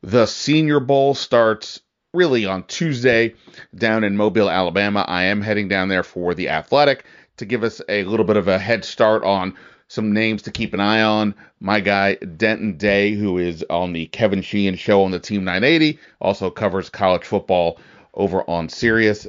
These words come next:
Denton joined me this weekend to break down some of the names to watch. We discussed also a lot about the options at number two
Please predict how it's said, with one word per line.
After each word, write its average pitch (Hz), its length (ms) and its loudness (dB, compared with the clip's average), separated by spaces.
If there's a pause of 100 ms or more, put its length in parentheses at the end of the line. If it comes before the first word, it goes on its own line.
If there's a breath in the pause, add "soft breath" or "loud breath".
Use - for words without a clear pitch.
(120)
Denton 104 300 -2
joined 98 260 0
me 98 120 -2
this 90 200 -6
weekend 92 460 -2 (400 loud breath)
to 170 100 2
break 151 320 2
down 147 460 -2
some 165 500 -6
of 131 460 -2
the 120 400 2 (320 loud breath)
names 131 640 2 (120)
to 131 140 -4
watch. 165 500 2
We 117 100 -2
discussed 104 500 -2
also 107 240 2
a 101 80 2
lot 98 280 2
about 95 360 0 (380 soft breath)
the 95 460 0 (500)
options 110 420 0
at 110 140 0
number 110 240 -2
two 113 500 -6